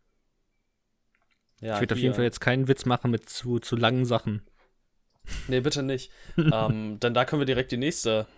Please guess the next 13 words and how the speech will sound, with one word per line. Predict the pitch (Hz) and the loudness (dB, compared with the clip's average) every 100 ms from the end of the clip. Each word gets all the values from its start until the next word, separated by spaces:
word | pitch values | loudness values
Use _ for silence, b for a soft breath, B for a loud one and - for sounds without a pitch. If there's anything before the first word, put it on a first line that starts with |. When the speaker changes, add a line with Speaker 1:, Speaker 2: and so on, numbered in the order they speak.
| - | -6
Speaker 1:
Überleitung | 139 131 104 107 - | 0 2 2 0 -2
machen. | 110 113 | -6 -6
Es | 117 | -4
gibt | 156 156 | -4 -2
diesen | 139 85 | -4 0
einen | 151 156 | -2 -2
Film, | - 147 156 | -2 -2 0
der | 139 | -2
heißt | 123 127 107 | -4 -6 0
Vanishings | 123 170 175 160 165 170 - | 2 2 0 0 -2 -4 -4
at | 120 - - | -4 -4 -6
Caddo | - 139 131 | 0 0 0
Lake. | 113 123 135 131 - | -2 -2 -4 -8 -12